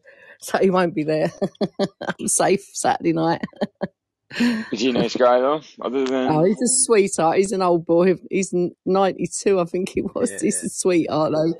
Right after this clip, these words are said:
Speaker 1: He's right
Speaker 2: Nice.
Speaker 1: into his fifties and sixties music, you know. He gets up and <laughs> dances with all
Speaker 2: Right
Speaker 1: of us,
Speaker 2: into his
Speaker 1: yeah.
Speaker 2: fifties and sixties music? I thought you were about to say he's rotten from the inside out.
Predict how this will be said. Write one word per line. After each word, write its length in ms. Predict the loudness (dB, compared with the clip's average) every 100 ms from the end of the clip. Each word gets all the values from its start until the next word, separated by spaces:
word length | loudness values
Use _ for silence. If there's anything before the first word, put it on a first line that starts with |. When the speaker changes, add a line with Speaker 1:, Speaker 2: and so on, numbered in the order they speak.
| -8 -18 -2
Speaker 1:
He's 240 | 0 2
right 280 | 4 4 2
Speaker 2:
Nice. 80 | 0
Speaker 1:
into 160 | -2
his 180 | -4 -4 -2
fifties 380 | -4 -4 -6 -2
and 140 | -2
sixties 640 | 0 -2 -6 -10 -8 -8
music, 480 | -4 -2 -2 -2 -4
you 140 | -4 -4
know. 160 | -2
He 80 | -2
gets 300 | -2 -4 -2
up 160 | -4 -6
and 100 | -6
<laughs> 40 |
dances 640 | -2 -2 -2 -8 -10 -8 -10
with 240 | -4 -2
all 40 | 2
Speaker 2:
Right 180 | 2 2
Speaker 1:
of 60 |
us, 60 | -2
Speaker 2:
into 160 | -2 -4
his 200 | -4 -6
Speaker 1:
yeah. 60 |
Speaker 2:
fifties 320 | -6 -2 -2 -4
and 100 | -4
sixties 460 | -4 -4 -4 -2
music? 320 | -2 -2 -2
I 100 | -2
thought 120 | 0 0
you 140 | -2
were 40 |
about 200 | -2 -4
to 40 | -4
say 160 | -8
he's 220 | -6 -6 -6
rotten 460 | -2 0 -2 -6
from 200 | -14 -14
the 100 | -12 -10
inside 320 | -4 -2 0
out. 340 | 0 -2 -4